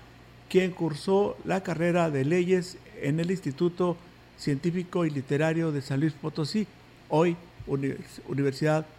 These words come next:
Autónoma de San Luis Potosí, misma que terminó en mil novecientos diez. A sus veintitrés años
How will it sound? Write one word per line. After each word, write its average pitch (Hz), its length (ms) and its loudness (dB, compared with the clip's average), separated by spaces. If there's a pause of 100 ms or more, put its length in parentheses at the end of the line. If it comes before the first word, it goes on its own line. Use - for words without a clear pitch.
(120)
Autónoma 156 560 0
de 135 60 0
San 131 180 -4
Luis 143 100 4
Potosí, 165 500 -2 (440)
misma 208 340 2
que 180 140 0
terminó 170 540 -2 (100)
en 165 260 -2
mil 196 240 0
novecientos 160 720 -2
diez. 190 380 2 (560)
A 151 140 6
sus 175 300 -2
veintitrés 214 680 2
años 190 420 0